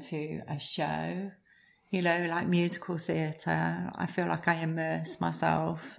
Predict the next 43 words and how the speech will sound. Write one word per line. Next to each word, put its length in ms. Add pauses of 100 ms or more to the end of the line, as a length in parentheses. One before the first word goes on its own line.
in 240
that. 400 (600)
I 60
have 200
a 40
secret 420
wish 400
to, 300
you 120
know, 220
once 340
have 160
done 200
it. 200 (380)
So 80
yes, 680
I'd 180
love 200
to, 200
uh, 280
that, 220
that 220
gives 220
me 160
pure 320
escapism. 1040 (520)
And 140
obviously 240
I 120
don't 140
get 160
to 100
a 40
show 240
very 220
often. 420
So 160
if 200
not 220
that, 200
then 180
I'll 180
just 420